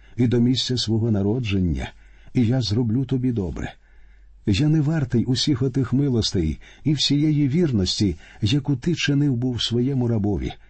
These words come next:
бо з самою своєю палицею перейшов я був цей Йордан, а тепер я стався на два табори». Він звертається до Бога,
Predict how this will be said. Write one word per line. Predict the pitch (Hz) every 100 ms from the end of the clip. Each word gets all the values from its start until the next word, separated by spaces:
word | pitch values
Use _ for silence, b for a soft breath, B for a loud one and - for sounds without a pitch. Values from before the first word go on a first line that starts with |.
| b b b
бо | 92 120
з | -
самою | 123 123 135 123
своєю | 113 98 127 131 127
палицею | 117 - 123 113 110 - 101 92
перейшов | 101 101 98 127 117
я | 107
був | 98 107 98
цей | - 104
Йордан, | 92 85 80 101 143 95 b b b b
а | -
тепер | 131 151 156 147 117 b b -
я | 117 135
стався | - 139 127 113 120
на | 113
два | 92 92
табори». | 95 95 80 55 - - - - - - - -
Він | 87 107 170 165
звертається | 107 120 143 113 135 151 143 - 147
до | 123 127
Бога, | 110 98 73 57